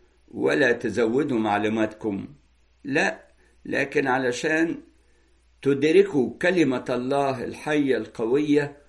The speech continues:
وتدركوا حقائق الإيمان وموقف كل الخليقة من خالق الخليقة ربنا يسوع المسيح. فبيقول إيه؟ لذلك يجب أن ننتبه أكثر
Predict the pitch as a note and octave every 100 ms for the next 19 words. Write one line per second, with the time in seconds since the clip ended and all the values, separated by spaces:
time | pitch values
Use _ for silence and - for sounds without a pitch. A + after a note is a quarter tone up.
0 | _ _ _ - A#2+ - D3 F3+ G3+ G3+
1 | F3 - - G#3 G#3 F3 E3+ E3+ C#3+ E3
2 | E3 C3+ - - _ _ _ _ _ _
3 | _ _ - C3+ D#3 G3+ G#3 G3+ G#3 -
4 | - G#3+ F#3 E3+ - F3 D#3+ G3 F#3+ G3+
5 | G3+ - - _ _ _ _ _ - C#3
6 | F#3+ G#3+ G3 - _ - _ - C3+ G3
7 | A3 F#3 - D3 - C#3+ C3+ C3 - -
8 | - _ _ - B2 B2+ A#2+ D3+ C3 B2+
9 | - _ _ _ - A#2+ - C3 A2 G2
10 | G2 - D#2+ D#2+ - _ _ _ - B2+
11 | B2+ C#3 F3 F3 D3+ C#3 C3 B2+ D#3 E3
12 | E3 D#3+ - - - _ D3 D3 D#3 D3+
13 | - C3 C3 C3+ C3 D#3+ D#3+ D3+ D#3+ C#3
14 | D#3 - C#3 F#2+